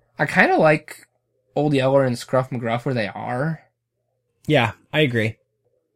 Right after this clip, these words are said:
Speaker 1: I would personally move Bruiser and I would move Bruiser down a little bit. I think
Speaker 2: Yep.
Speaker 1: I think Clifford belongs probably in that spot. I think Clifford belongs as high as, like, fo-,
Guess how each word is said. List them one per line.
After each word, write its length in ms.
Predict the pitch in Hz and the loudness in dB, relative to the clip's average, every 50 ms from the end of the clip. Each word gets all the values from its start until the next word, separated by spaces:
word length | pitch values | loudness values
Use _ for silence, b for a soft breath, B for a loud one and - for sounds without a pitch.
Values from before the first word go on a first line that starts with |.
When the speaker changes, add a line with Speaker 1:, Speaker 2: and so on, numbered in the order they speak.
| _ - | _ -4
Speaker 1:
I 200 | - 135 143 160 | 0 2 4 4
would 160 | 185 196 190 | 4 4 2
personally 480 | - 202 196 190 - 202 196 190 185 | 2 0 0 0 0 0 2 2 2
move 420 | 165 156 156 156 156 147 147 - _ | 2 2 4 4 2 2 0 -4 _
Bruiser 840 | - - 139 135 139 139 139 135 147 147 147 147 147 147 151 147 147 139 | -8 -4 0 2 2 2 2 2 2 2 4 4 4 4 2 2 0 0
and 640 | - 143 139 123 123 123 120 117 113 110 107 - - - _ _ _ _ _ _ _ _ _ _ _ _ - | -2 -6 -6 -4 -4 -2 -2 -4 -4 -6 -10 -12 -16 -20 _ _ _ _ _ _ _ _ _ _ _ _ -2
I 80 | 139 | 0
would 80 | 151 160 | 0 2
move 200 | 165 170 165 156 | 2 0 0 -2
Bruiser 400 | 143 139 143 143 139 143 139 131 | 0 0 2 2 2 0 0 -2
down 300 | 131 120 113 113 117 117 | -2 -2 -2 -2 -2 -4
a 60 | 113 | -4
little 220 | 113 117 113 113 | -4 -4 -4 -4
bit. 340 | 110 117 113 113 110 - - _ _ _ _ _ _ - | -4 -2 -2 -2 -2 -4 -6 _ _ _ _ _ _ -8
I 80 | 131 | -8
think 340 | 127 - - 147 147 151 151 | -6 -4 -4 -4 -4 -2 0
Speaker 2:
Yep. 200 | 139 143 147 - _ _ _ _ _ | 0 0 0 -2 _ _ _ _ _
Speaker 1:
I 80 | - 139 | -6 -2
think 220 | 147 220 214 160 | 0 0 0 0
Clifford 400 | - - 175 170 - 190 185 175 | -2 -4 -2 -2 -2 -2 -2 -2
belongs 680 | 175 165 160 151 143 143 143 139 139 139 131 - - | -2 0 2 2 4 4 2 2 0 -2 -4 -6 -8
probably 580 | - _ - - 165 135 135 131 139 135 127 127 | -14 _ -6 -2 -2 0 0 0 0 0 0 0
in 120 | 120 117 | 0 -2
that 200 | 113 110 107 101 | -4 -6 -8 -10
spot. 420 | - - - - 104 104 98 98 - | -12 -12 -10 -8 -8 -8 -8 -10 -12
I 60 | 101 | -12
think 260 | 107 - 143 147 143 - | -10 -8 -8 -8 -8 -8
Clifford 360 | - 123 117 - 127 120 110 | -10 -10 -8 -6 -6 -6 -4
belongs 380 | 117 113 110 110 107 110 113 113 | -4 -4 -6 -6 -6 -8 -10 -12
as 120 | 110 113 | -14 -12
high 240 | - 113 107 110 113 | -10 -10 -8 -8 -8
as, 200 | 110 107 110 - | -10 -10 -12 -14
like, 200 | 110 104 98 _ | -16 -16 -16 _
fo-, 220 | _ - 104 - | _ -18 -18 -18